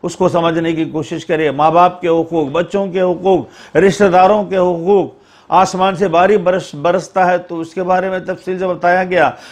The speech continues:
चांद, अ, घटने का और बढ़ने के सिलसिले के अंदर भी बताया गया है। पूरी तफसील है, पूरा ख़जाना है जो कुरान के अंदर मौजूद है। अगर हम कुरान को पढ़ेंगे, समझेंगे, तो सारी ज़िंदगी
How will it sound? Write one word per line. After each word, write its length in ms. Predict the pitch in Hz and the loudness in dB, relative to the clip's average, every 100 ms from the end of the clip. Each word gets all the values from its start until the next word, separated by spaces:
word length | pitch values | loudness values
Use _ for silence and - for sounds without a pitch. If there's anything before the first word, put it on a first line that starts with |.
| - | -4
चांद, 460 | - 196 208 214 202 - - 190 | 2 4 4 2 -6 -14 -4 0
अ, 140 | 175 | 0
घटने 560 | 147 175 202 - 208 190 | 0 -4 -4 -8 -8 -4
का 180 | 196 | 0
और 200 | 196 180 | 2 2
बढ़ने 380 | 139 156 190 208 | 0 -4 -4 -6
के 120 | 190 | -6
सिलसिले 400 | 185 190 170 190 | -8 -10 -8 -8
के 80 | 180 | -6
अंदर 220 | 185 190 | -4 -2
भी 100 | 196 | -2
बताया 440 | 185 170 175 185 190 | -2 -2 0 2 0
गया 280 | 180 180 165 | 0 -2 -2
है। 160 | 143 - - _ | -4 -12 -20 _
पूरी 240 | 254 320 320 | 0 4 2
तफसील 800 | - 202 - - 240 285 277 233 | 4 0 0 -4 -2 0 0 -2
है, 560 | 196 220 233 240 233 - _ - | -2 -2 0 -2 -6 -16 _ 0
पूरा 300 | 226 226 208 | 4 6 4
ख़जाना 640 | - 170 147 185 233 285 | 0 -2 0 0 2 2
है 160 | 269 233 | 2 0
जो 100 | 220 | -2
कुरान 360 | 196 190 190 | 0 0 0
के 80 | 185 | -4
अंदर 200 | 175 175 | -2 -2
मौजूद 440 | 165 151 156 156 135 | 0 -4 -4 -4 -2
है। 320 | 151 190 196 - - | 0 0 -4 -18 -6
अगर 180 | 131 160 | 0 2
हम 140 | 165 | 0
कुरान 440 | 165 165 175 185 185 | 0 0 2 0 -2
को 300 | 185 185 180 165 _ | 0 0 0 -4 _
पढ़ेंगे, 520 | 220 233 247 233 220 | 2 2 0 -2 -4
समझेंगे, 800 | 196 190 208 220 233 196 175 202 202 - _ - | -2 -4 -4 -4 -6 -4 -4 -6 -8 -18 _ -8
तो 80 | 147 | -4
सारी 320 | 185 185 180 | 2 4 4
ज़िंदगी 720 | 147 156 170 180 175 220 220 | 2 -2 0 -2 -2 -4 -4